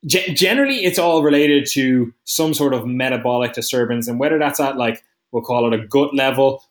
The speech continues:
or, you know, a cellular level, whether it's, like, fatigue, energy, whatever, that kind of stuff. And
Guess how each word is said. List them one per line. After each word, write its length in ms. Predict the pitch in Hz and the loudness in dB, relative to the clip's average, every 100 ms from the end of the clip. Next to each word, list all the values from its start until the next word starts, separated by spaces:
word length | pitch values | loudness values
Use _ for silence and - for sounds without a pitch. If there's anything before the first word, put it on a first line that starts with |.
| - | -4
or, 460 | 139 120 117 110 - - | 2 4 4 0 -6 -6
you 100 | 120 | -2
know, 200 | 113 117 | 0 0
a 40 | |
cellular 480 | 117 131 135 131 127 | 0 0 2 2 2
level, 400 | 123 120 123 120 | 2 2 0 0
whether 240 | 117 110 | 0 0
it's, 140 | 107 113 | -2 -4
like, 140 | 104 | -8
fatigue, 400 | 117 123 123 113 | -6 0 0 2
energy, 440 | 117 117 110 113 107 | 0 0 -2 -2 -2
whatever, 320 | 110 117 113 | 0 0 0
that 140 | 107 | -2
kind 100 | 117 | -4
of 80 | 110 | -4
stuff. 320 | - 113 - _ _ - | -2 -2 -4 _ _ -4
And 360 | 127 127 120 | -2 0 -2